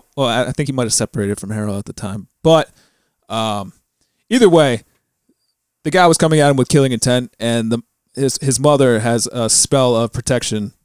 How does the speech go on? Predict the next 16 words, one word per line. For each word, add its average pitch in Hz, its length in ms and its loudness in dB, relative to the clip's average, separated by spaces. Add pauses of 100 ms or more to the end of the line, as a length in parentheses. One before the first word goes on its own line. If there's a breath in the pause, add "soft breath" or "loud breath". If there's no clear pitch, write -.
(140)
over 101 260 -2
him 101 260 -6
with 101 140 -2
her 101 160 -2
love. 104 320 -2
That 98 140 -2
was 98 100 -6
the, 101 160 -6 (1000 soft breath)
um, 85 920 -12
spoiler. 101 1000 -4
Well, 156 140 2
it's 156 140 0
not 214 100 2
really 120 140 2
a 95 40 -4
spoiler, 92 440 -6